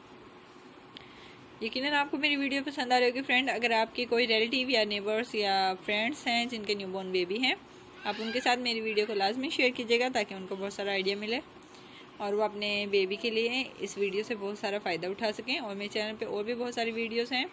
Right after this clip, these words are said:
baby के मुतालिक, तो वो उनसे भी बहुत सारा idea ले सकती हैं, जैसे कि blankets वगैरह हैं। ये देखिए friend, thanks for watching my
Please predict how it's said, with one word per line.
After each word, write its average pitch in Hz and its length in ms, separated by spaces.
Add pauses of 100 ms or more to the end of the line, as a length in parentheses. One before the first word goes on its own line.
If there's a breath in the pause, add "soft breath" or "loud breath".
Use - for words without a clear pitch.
baby 208 240
के 220 120
मुतालिक, 214 400 (580 loud breath)
तो 214 160
वो 208 180
उनसे 240 320
भी 262 120
बहुत 226 220
सारा 220 200
idea 190 260
ले 196 140
सकती 214 300
हैं, 277 180 (920 loud breath)
जैसे 208 240
कि 208 200
blankets 202 560
वगैरह 202 300
हैं। 240 160 (1900)
ये 185 60
देखिए 190 240
friend, 240 400 (540)
thanks 196 220
for 202 100
watching 220 360
my 262 80